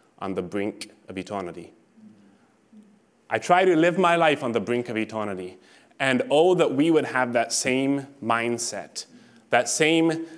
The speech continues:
desire that Christ is coming, so because of that, we must be faithful. We must be, be today. We cannot be s-, lazy today. We cannot live for self today. We cannot pass up opportunities to minister today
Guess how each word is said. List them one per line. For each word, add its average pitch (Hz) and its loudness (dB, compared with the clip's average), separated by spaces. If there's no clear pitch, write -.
desire 135 4
that - -2
Christ 185 2
is 180 2
coming, 156 2
so 131 0
because 143 0
of 123 -4
that, 107 -2
we 127 2
must 127 0
be 110 -4
faithful. 101 -8
We 123 2
must 151 2
be, 139 2
be 127 0
today. 139 0
We 120 0
cannot 151 -2
be 135 0
s-, - -6
lazy 131 2
today. 110 -2
We 107 -4
cannot 151 0
live 147 2
for 135 -4
self 139 0
today. 117 -2
We 131 2
cannot 180 2
pass 165 2
up - -2
opportunities 151 2
to 143 -2
minister 139 0
today 113 0